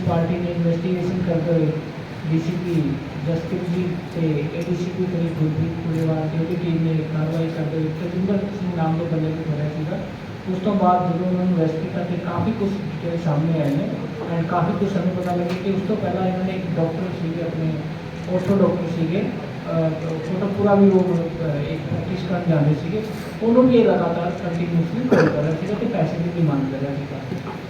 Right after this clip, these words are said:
ਸਤਾਰਾਂ ਤਾਰੀਖ ਨੂੰ ਇਹਨੂੰ, ਅਹ, ਅਸੀਂ ਇਹਨੂੰ ਅਰੈਸਟ ਕੀਤਾ। ਅਰੈਸਟ ਤੋਂ ਬਾਅਦ ਇਹਨੂੰ, ਅਹ, ਪੁਲਿਸ ਰਿਮਾਂਡ 'ਤੇ ਹੈਗਾ ਸਾਡੇ ਕੋਲ, ਕੋਈ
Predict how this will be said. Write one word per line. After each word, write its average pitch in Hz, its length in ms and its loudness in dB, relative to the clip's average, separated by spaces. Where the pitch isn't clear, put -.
ਸਤਾਰਾਂ 196 260 4
ਤਾਰੀਖ 202 280 4
ਨੂੰ 202 200 6
ਇਹਨੂੰ, 196 240 4
ਅਹ, 185 260 -2
ਅਸੀਂ 180 200 -2
ਇਹਨੂੰ 175 180 0
ਅਰੈਸਟ 156 180 4
ਕੀਤਾ। 165 360 -2
ਅਰੈਸਟ 160 200 0
ਤੋਂ 175 180 -6
ਬਾਅਦ 160 120 0
ਇਹਨੂੰ, 156 260 0
ਅਹ, 147 460 -6
ਪੁਲਿਸ 160 220 0
ਰਿਮਾਂਡ 156 400 4
'ਤੇ 160 100 6
ਹੈਗਾ 156 160 4
ਸਾਡੇ 156 260 0
ਕੋਲ, 170 180 -2
ਕੋਈ 160 400 -4